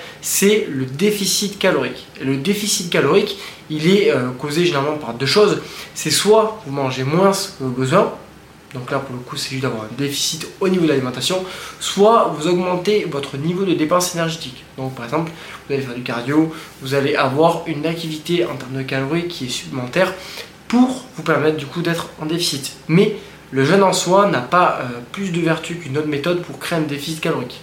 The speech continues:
C'est vraiment genre, si par exemple, sur une semaine, vous êtes censé consommer, euh, admettons, dix-huit mille calories, imaginons, euh, euh, sur sept jours,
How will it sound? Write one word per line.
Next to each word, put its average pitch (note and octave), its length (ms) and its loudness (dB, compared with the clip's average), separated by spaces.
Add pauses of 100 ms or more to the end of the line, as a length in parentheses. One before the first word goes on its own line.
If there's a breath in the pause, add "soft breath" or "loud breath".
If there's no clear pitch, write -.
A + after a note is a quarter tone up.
(140)
C'est - 160 0
vraiment D#3 260 6
genre, E3+ 240 2 (280 loud breath)
si - 200 -2
par F#3+ 160 4
exemple, E3 300 4 (200)
sur - 180 0
une D3+ 80 2
semaine, E3 300 0 (400 loud breath)
vous C#3+ 120 -2
êtes D#3 80 0
censé E3 380 2
consommer, E3 640 2
euh, B2+ 60 0 (100)
admettons, D#3+ 460 0 (220)
dix-huit F#3+ 440 2
mille G3 160 4
calories, E3 380 2 (360)
imaginons, B2 400 -4
euh, A#2 840 -8
euh, B2+ 80 -6
sur - 340 -4
sept D#3 180 -4
jours, C3 120 -6